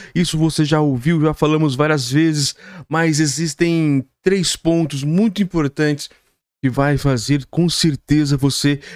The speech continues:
melhorar em muito o seu progresso nos estudos,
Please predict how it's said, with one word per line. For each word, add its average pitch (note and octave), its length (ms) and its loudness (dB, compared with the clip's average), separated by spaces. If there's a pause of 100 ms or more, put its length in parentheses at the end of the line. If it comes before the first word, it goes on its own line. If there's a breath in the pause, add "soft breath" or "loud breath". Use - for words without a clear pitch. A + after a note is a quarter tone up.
melhorar D3 540 2
em E3 80 2
muito D#3 840 0
o A#2+ 160 -4
seu C3 460 0
progresso B2+ 540 0
nos B2 200 2
estudos, E3+ 520 0